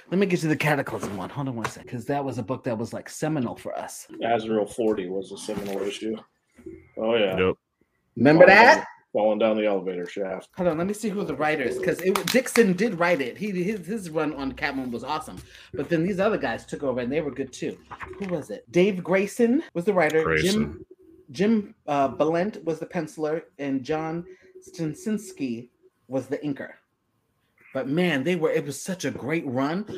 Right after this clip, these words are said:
Speaker 1: So there's four issues that I have to get that during that run. And I may get some before that, but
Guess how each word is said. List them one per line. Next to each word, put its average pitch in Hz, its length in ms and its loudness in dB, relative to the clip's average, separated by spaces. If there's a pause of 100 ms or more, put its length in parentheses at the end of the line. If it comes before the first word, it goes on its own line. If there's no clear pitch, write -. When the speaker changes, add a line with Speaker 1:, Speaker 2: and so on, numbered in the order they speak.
Speaker 1:
So 190 100 -2
there's 233 300 0
four 220 240 2
issues 196 300 -6
that 175 100 0
I 165 40 2
have 160 220 -4
to 160 80 -8
get 147 340 -2 (540)
that 143 220 -4
during 156 260 4
that 147 240 2
run. 120 380 -2 (380)
And 175 100 -4
I - 20 -2
may 262 140 0
get 226 180 -4
some 185 140 -2
before 165 320 0
that, 131 180 -4
but 127 160 -6